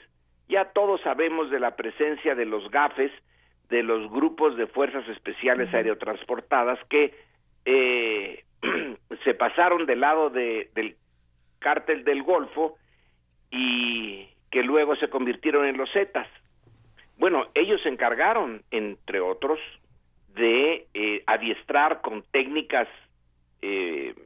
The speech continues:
Speaker 1: las mejores que tuvieron a mano, aprendidas en Estados Unidos y en otras, eh, partes,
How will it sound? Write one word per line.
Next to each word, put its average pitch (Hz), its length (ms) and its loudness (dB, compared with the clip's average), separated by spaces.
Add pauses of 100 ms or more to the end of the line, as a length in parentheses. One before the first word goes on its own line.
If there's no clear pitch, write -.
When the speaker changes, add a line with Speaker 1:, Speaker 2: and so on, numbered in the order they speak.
(160)
Speaker 1:
las 95 220 -2
mejores 127 500 2 (140)
que 101 260 -6 (460)
tuvieron 127 380 2
a 113 80 2
mano, 123 280 0
aprendidas 110 640 -2
en 104 120 -4
Estados 104 440 -4
Unidos 131 540 -2
y 104 80 -6
en 101 80 -6
otras, 123 340 -2 (440)
eh, 113 560 4 (220)
partes, 165 440 0